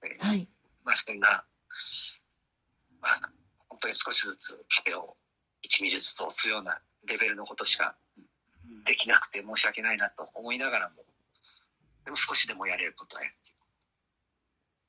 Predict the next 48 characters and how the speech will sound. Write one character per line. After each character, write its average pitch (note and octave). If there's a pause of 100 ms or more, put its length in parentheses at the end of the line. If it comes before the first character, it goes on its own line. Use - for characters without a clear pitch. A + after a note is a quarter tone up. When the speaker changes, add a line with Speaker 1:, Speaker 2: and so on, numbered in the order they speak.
(720)
Speaker 1:
て B3
い A#3+
く。 -
Speaker 2:
そ -
う F#3
で F#3
す -
ね、 F#3+
本 G#3
当 -
に。 G#3+ (600)
Speaker 1:
方 -
々 F#2
の -
思 -
い -
を -
常 -
に A#2+ (1040)
忘 -
れ -
ず -
に - (120)
と、 -
Speaker 2:
は G3
い。 F3
Speaker 1:
本 G#2+
当 G2+
に F2+ (240)
あ -
り -
ま -
す -
ね、 C3
そ -
の、 -
Speaker 2:
は G#3
い。 G3+ (840)
Speaker 1:
七 -
八 -
年 F#2
前 F2+
の - (420)
初 -
め -
て、 -
Speaker 2:
は -
い。 -